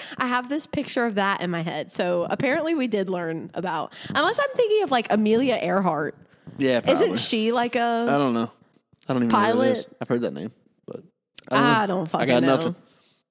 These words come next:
Speaker 1: Well, so you think Helen Keller, you call bullshit? <laughs>
Speaker 2: Oh, yeah. If she's blind, then yeah.
Speaker 1: Yeah. And, like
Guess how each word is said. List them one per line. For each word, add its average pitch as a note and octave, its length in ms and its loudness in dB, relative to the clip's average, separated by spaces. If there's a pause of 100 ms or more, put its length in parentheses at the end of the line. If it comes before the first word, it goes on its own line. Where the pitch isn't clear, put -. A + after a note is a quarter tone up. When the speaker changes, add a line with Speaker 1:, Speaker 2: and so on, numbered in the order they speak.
(320)
Speaker 1:
Well, F#3+ 420 0 (400)
so A3 140 0
you A3+ 440 2
think G3 360 0
Helen F#3+ 260 0
Keller, F#3+ 260 2
you F#3 160 2
call F#3 200 2
bullshit? C4 520 2 (100)
<laughs> - 40 -20
Speaker 2:
Oh, A4 260 2
yeah. - 360 2
If - 80 -6
she's B2+ 180 -4
blind, A#2 560 -2
then G#2+ 320 -4
yeah. C#3 320 2 (560)
Speaker 1:
Yeah. F#3+ 360 -4 (220)
And, C#4+ 360 0
like A#3+ 180 -4